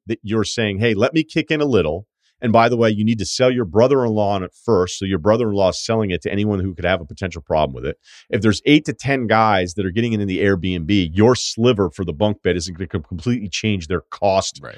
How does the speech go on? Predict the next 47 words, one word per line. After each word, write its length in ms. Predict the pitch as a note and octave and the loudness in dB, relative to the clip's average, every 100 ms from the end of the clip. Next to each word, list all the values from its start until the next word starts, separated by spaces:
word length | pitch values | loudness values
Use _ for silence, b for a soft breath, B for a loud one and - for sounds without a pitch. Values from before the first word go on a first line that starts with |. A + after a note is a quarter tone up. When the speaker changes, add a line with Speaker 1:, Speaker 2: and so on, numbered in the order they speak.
| - | -6
Speaker 1:
model. 520 | E2+ D2 C2+ C2 D2+ D#2+ | 0 0 0 -4 -6 -6
Okay. 360 | D#2 F2+ F#2 | 2 4 4
So 140 | - A2+ | 2 -2
that's 140 | A2 | 0
the 80 | A2 | 2
other 120 | G#2+ D2+ | 2 0
thing. 160 | C#2+ | -4
So 240 | - G2+ F#2+ | -2 0 0
it's, 160 | - - - | -4 -12 -4
I 140 | A2 | 0
don't 180 | C#3+ C#3 | 2 0
feel 160 | - C3+ | -2 2
like 180 | A2 - | 2 0
this 200 | A2 F#2+ | -6 -8
is 120 | E2 | -6
you 160 | G#2 | -4
letting 280 | F2+ G2+ G2+ | 0 0 0
anybody 280 | F#2+ E2+ D#2+ | -4 -6 -4
down 240 | E2 E2+ D2+ | -4 -4 -4
financially. 680 | D2 E2+ G2 - B1 B1+ B B - | -4 -2 -2 -4 -8 -8 B B -6
You 100 | A#2 | -6
clearly 380 | - D#3 D#3+ | 2 4 6
wanna 240 | A#2 A#2+ A#2 | 4 2 0
stay 180 | - F#2 | -2 -2
in 80 | |
the 60 | D#2+ | -2
hotel. 400 | D#2 D2+ D#2 E2 | -4 -4 -2 0
And 100 | A2 | 2
I 60 | C#3+ | 2
think 120 | C#3 | 2
the 60 | |
most 220 | C3 B2 A2+ | 0 0 -2
important 360 | G#2+ E3+ C#3 | 0 0 2
part 200 | A#2 G#2+ | 0 2
is 120 | G#2+ G#2+ | 0 -4
if 120 | F#2 | -6
you're 300 | G2+ C3+ D#3+ | 0 2 4
not 320 | D#3+ D#3 G2 | 2 0 -2
down 420 | G2+ G#2+ B2+ C#3+ b b _ | -2 0 0 -4 b b _
for 80 | B2 | -4
the 100 | G#2 | -4
three 320 | - G#2+ B2+ | -4 0 4
A 220 | B2+ A#2+ | 4 4
M 100 | A#2 | 0
Taylor 300 | G2+ A#2+ A2+ | 0 0 2
Swift 360 | G2 - A2 - | 0 0 -2 2
party 420 | C3+ C#3+ D#3 D#3+ | 2 4 2 -6